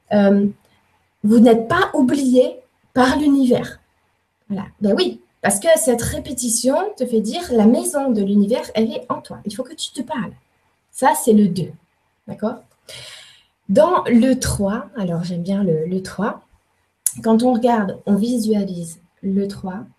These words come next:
Le trois, c'est deux arrondis qui sont ouverts sur la gauche. Donc, deux arrondis qui rejoignent encore une fois les cieux et, euh, ici, d'accord ? Donc,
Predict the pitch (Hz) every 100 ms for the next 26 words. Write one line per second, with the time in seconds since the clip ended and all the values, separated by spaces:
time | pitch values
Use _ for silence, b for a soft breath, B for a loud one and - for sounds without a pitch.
0 | _ B B B B 220 220 233 - 254
1 | 339 359 208 190 180 247 349 240 247 247
2 | 240 233 220 214 - - _ _ _ _
3 | 233 - 254 254 - 311 330 294 247 262
4 | 294 - _ _ _ _ _ _ _ -
5 | - - 311 339 277 220 170 - - -
6 | _ _ _ _ _ B B 214 240 247
7 | - 196 190 285 294 240 220 202 190 180
8 | 175 220 - _ _ _ _ _ - -
9 | 240 247 233 220 240 226 202 208 196 202
10 | - 208 196 185 180 - 208 185 - _
11 | _ _ 202 196 - - 175 170 170 156
12 | 156 190 185 - 196 - _ - 160 202
13 | - - - 185 185